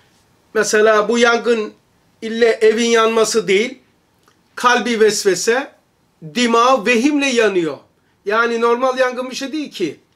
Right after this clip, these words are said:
Yangından adam atlıyor kurtulmak için dördüncü kattan ama vehim ve vesveseden kurtulmak için intihar eden var. Yangın,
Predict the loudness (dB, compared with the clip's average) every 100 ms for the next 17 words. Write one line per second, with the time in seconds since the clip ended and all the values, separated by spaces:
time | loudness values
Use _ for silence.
0 | _ _ _ _ _ -6 -2 0 -2 -2
1 | 0 0 0 0 0 -2 -4 -4 -2 -6
2 | -6 -2 -2 -4 -6 -4 0 0 -2 -6
3 | -4 -6 -4 -4 -2 -2 -4 -8 _ _
4 | _ _ -2 2 2 2 2 2 0 -2
5 | -4 -2 0 0 0 -2 -6 -16 _ _
6 | _ _ _ -10 -8 -6 -2 -2 -4 -8
7 | -8 -8 -4 0 2 2 0 -2 -6 -14
8 | -20 _ _ _ _ _ _ _ _ -2
9 | 0 2 0 -2